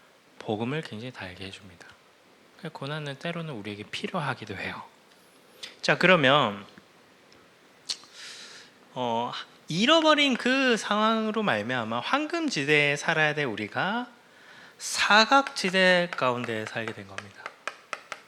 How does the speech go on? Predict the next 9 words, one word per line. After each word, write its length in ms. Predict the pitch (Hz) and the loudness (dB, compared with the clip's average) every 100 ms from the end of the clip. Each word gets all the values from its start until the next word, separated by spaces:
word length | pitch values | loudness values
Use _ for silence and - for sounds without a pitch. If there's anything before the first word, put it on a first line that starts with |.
| _ - - - - - - _ _ _ _ _ _ - _ _ _ _ - _ _ _ _ _ _ - - - - | _ -18 -16 -20 -20 -20 -20 _ _ _ _ _ _ -20 _ _ _ _ -20 _ _ _ _ _ _ -20 -18 -16 -6
그래서 600 | - 214 170 165 127 117 - | 2 4 6 8 6 4 4
애굽에 420 | 175 190 262 277 | 6 6 4 6
대해서 340 | 254 226 202 | 8 8 6
우리가 280 | 139 127 143 | 4 2 2
계속해서 420 | 170 170 165 165 | 2 0 0 0
말씀을 420 | 143 107 107 156 | 2 0 -2 -2
나누지만, 800 | 151 104 107 120 123 170 127 98 104 - - - | 0 0 -2 -4 -2 0 -2 -2 -10 -14 -14 -2
애굽이라는 720 | 127 127 165 202 220 220 220 | 2 4 4 4 8 8 6
부분은 640 | 170 117 113 147 185 110 | 2 2 0 2 0 -2